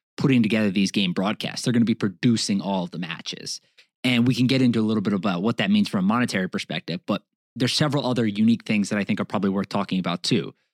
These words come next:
For example, uh, an undetermined amount of Major League Soccer games will be on the app for free.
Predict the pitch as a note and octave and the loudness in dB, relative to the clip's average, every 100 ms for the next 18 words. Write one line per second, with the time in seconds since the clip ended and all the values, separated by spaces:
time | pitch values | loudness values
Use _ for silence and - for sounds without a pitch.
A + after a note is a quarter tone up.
0 | _ _ - A2 A#2+ C#3+ - - - _ | _ _ -2 0 2 0 0 -8 -14 _
1 | - _ _ - G#2+ - B2 C#3+ E3 D3+ | -20 _ _ -4 -2 2 2 4 4 4
2 | D3 C#3 B2+ A#2+ A#2 G#2+ A#2 A2 A#2 - | 4 4 4 2 0 0 2 2 2 0
3 | A#2 A#2 A2 A2 G#2 A2 G#2+ G#2 G#2 - | -2 0 2 2 2 2 4 2 0 -6
4 | A2 G#2 D#2+ B2+ | -6 -4 -4 -8